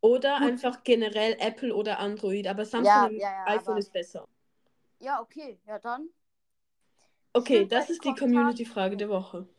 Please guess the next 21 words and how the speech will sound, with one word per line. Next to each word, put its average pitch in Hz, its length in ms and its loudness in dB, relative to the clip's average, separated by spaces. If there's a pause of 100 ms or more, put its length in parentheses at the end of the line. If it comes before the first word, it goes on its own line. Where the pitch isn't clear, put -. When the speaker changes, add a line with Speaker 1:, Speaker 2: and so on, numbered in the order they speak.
(160)
Speaker 2:
Ja, 254 200 -4
macht 269 340 -2
damit. 294 360 -8 (1040)
Ist 240 140 -20
das 240 160 -20
eine 226 100 -10
Umfrage 269 680 -2
oder 277 160 -4
eine 269 120 -4
Frage? 175 600 -8 (100)
Speaker 1:
Äh, 233 680 2 (440)
nee, 247 240 2
ist, 285 140 -6
glaub 247 220 0
ich, 240 160 -10
Frage. 202 680 -6
Und, 202 200 -10 (220)
nee, 269 260 2
Speaker 2:
Okay. 240 140 -2
Speaker 1:
ist 254 140 -2
Umfrage. 196 680 -2